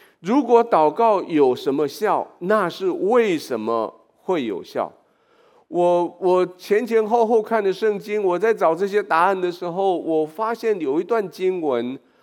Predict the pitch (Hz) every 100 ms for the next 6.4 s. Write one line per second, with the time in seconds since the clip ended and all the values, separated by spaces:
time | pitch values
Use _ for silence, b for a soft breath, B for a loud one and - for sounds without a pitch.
0 | b - 135 131 - 320 339 220 - 147
1 | 165 147 117 117 120 131 131 113 107 135
2 | 135 135 127 139 123 117 135 123 120 104
3 | - 117 101 104 95 90 85 _ b b
4 | b b - 196 185 175 170 147 139 135
5 | 175 160 147 - 123 156 165 151 156 151
6 | 156 147 151